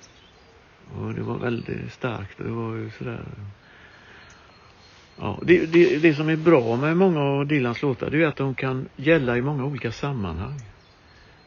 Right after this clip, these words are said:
Att det finns, det är inte så en-, en-, enkelspårigt, utan det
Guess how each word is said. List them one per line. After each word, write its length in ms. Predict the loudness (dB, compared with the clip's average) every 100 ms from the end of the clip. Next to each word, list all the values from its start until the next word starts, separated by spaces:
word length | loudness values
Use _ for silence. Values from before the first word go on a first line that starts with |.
| -18
Att 120 | -8
det 100 | -8
finns, 280 | -4 -6 -6
det 140 | -4
är 40 | -4
inte 200 | -4 -6
så 120 | -4
en-, 520 | -2 -2 -2 -2 -6 -10 -16 -14 -6
en-, 180 | -6 -2
enkelspårigt, 720 | -2 -4 -6 -8 -6 -6 -6 -6
utan 180 | -4 -4
det 500 | -4 -4 -6 -8